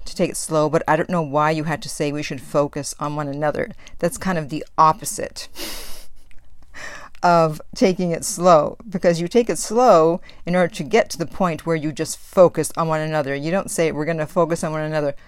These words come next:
but we're gonna take it slow." You can't do both. You either do one or the other. Okay, we hang, we hanged out. That's what he wrote. Sorry, that's what he wrote. <laughs> "We hung out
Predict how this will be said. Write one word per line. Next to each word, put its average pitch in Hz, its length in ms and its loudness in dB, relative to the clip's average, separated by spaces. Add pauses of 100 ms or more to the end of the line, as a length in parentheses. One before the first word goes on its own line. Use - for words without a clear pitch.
but 294 100 10
we're 208 80 2
gonna 180 140 4
take 170 140 2
it - 60 -6
slow." 147 300 -4 (240)
You 185 140 -6
can't 214 220 0 (340)
do 165 140 -6
both. - 540 -2
You 165 200 -10
either 165 240 -2
do 151 160 -4
one 156 260 -4
or 143 140 -4
the 143 160 -6
other. - 240 -8 (600)
Okay, 156 200 -6
we 143 180 -6
hang, 202 300 2 (240)
we 160 140 -4
hanged 170 360 -2
out. 156 460 -4
That's 147 240 -6
what 151 100 -6
he 147 80 -6
wrote. 135 300 -4
Sorry, 139 360 -4 (180)
that's - 180 -14
what 139 100 -6
he 147 80 -8
wrote. 131 260 -4 (460)
<laughs> - 480 -12
"We 190 180 4
hung 254 440 6
out 190 720 4